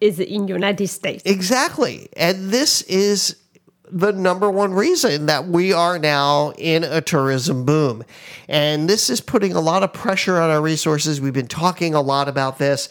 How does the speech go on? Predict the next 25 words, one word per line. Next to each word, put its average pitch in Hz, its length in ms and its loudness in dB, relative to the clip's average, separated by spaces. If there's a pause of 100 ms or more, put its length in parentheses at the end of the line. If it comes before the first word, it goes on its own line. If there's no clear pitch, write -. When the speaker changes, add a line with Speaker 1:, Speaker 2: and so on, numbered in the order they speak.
Speaker 1:
Mm-hmm. 202 220 -8
Speaker 2:
And 143 120 2
the 165 120 0
H 202 400 0
T 185 240 0
A, 165 400 0 (300)
which 151 200 -2
is 143 100 -2
the 151 120 2
Hawaii 165 400 0
Tourism 185 520 0
Authority, 107 600 -4 (300)
has 175 280 -2
a 208 60 4
plan 180 760 0 (280)
that 151 160 0
they 175 120 4
want 208 220 2
to 202 60 0
put 196 220 0
into 170 200 0
place 160 420 0
to - 180 -6
reduce 135 760 0
tourism 143 920 0